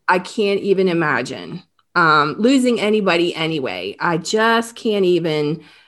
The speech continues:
imagine. And, and the, the, the worstness of, worstness, that's not, probably not even a word. Um,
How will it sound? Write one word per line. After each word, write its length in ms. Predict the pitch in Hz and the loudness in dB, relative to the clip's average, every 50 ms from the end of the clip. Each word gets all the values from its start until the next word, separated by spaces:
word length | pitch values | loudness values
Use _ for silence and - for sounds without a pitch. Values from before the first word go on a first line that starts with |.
| _ - | _ -4
imagine. 720 | - 175 175 170 160 151 143 156 156 - 131 117 98 95 - - | 0 2 2 2 4 2 2 0 0 -4 -8 -10 -10 -10 -6 -2
And, 440 | 180 185 180 175 170 170 165 - - - _ _ _ _ _ _ _ _ _ _ - | -2 0 0 0 0 -2 -2 -4 -8 -16 _ _ _ _ _ _ _ _ _ _ 0
and 240 | - 202 196 185 170 | 2 4 4 4 4
the, 600 | 185 175 160 156 147 143 117 104 - - 92 - _ _ | 4 2 4 4 2 0 0 -2 -4 -10 -16 -20 _ _
the, 360 | 190 175 180 170 156 160 156 - _ _ _ _ _ _ _ _ - | -4 0 2 2 2 2 -2 -6 _ _ _ _ _ _ _ _ -6
the 180 | 190 175 190 175 | -2 0 2 4
worstness 640 | 180 214 277 453 440 - - 196 175 160 156 156 - | 4 6 6 6 4 2 2 2 2 2 2 0 -2
of, 200 | 147 147 160 190 - | -4 -4 -4 -8 -8
worstness, 600 | - 175 190 202 220 214 - 185 160 147 160 170 | -4 0 2 2 2 2 0 -2 -2 -2 -4 -4
that's 240 | - 185 175 - - | -4 -6 -6 -6 -4
not, 180 | 185 170 - - | -6 -6 -6 -6
probably 200 | - 190 185 170 | -6 -4 -4 -2
not 160 | 160 156 165 | -2 -2 -2
even 160 | 156 156 143 | -2 -2 -2
a 60 | 143 | -2
word. 340 | 147 175 175 139 131 147 - - | 0 2 4 4 2 2 0 -2
Um, 560 | 156 151 147 147 139 135 139 156 165 180 | 0 2 2 2 2 0 0 -2 -4 -6